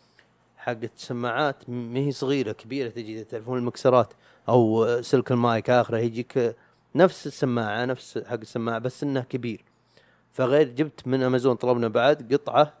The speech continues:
كبيرة ويد-، ويجي بها فتحة بس مقاس ح-، السماعة، يعني إيش يسمونه؟ مدخل الس-، مدخل السماعة. فبالحين هو استفهم. بعدين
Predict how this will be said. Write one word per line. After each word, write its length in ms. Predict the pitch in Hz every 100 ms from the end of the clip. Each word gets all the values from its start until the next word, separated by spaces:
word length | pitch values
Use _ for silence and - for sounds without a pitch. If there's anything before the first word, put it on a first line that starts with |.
| -
كبيرة 360 | 120 135 151
ويد-، 580 | 147 139 - _ 127 123
ويجي 680 | 123 117 113 113 131 135 123
بها 280 | 135 151
فتحة 500 | 143 156 - - 156
بس 260 | 147 143 -
مقاس 380 | 131 131 - 113 - _ _ _ _ _ _ -
ح-، 100 | -
السماعة، 680 | - 123 - 127 113 101 98
يعني 420 | 98 101 101 110
إيش 180 | - -
يسمونه؟ 420 | - 117 110 101 - _ -
مدخل 200 | 120 127
الس-، 200 | 113 - - _ _ _ -
مدخل 160 | 120 117
السماعة. 540 | 110 123 110 101 98 - _ _ _ _ _ _ _ _ - - _ _ _ _ _ _ _ _ _ _ _ _
فبالحين 720 | - 123 123 110 113 151 147 117
هو 140 | 113
استفهم. 360 | 92 - 101 107
بعدين 420 | 123 131 156